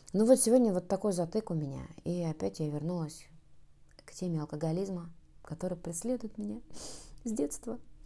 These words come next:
Вот, как и, наверное, многих людей, многих детей из девяностых. Хотя я не могу сказать, что мои родители, а, там, выпивали, да, сильно, но очень много было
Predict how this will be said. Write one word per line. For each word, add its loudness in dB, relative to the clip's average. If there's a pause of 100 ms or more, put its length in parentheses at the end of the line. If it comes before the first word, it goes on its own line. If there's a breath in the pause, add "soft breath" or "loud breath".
(220 loud breath)
Вот, 4 (200)
как 2
и, 0
наверное, 2
многих 2
людей, 0 (120)
многих 0
детей 0
из -6
девяностых. -2 (520 loud breath)
Хотя 4
я 4
не 2
могу 0
сказать, -6
что -10 (300)
мои -2
родители, -4 (200)
а, -10
там, -10
выпивали, 0
да, -4
сильно, -4 (320 loud breath)
но 2
очень -2
много -2
было -6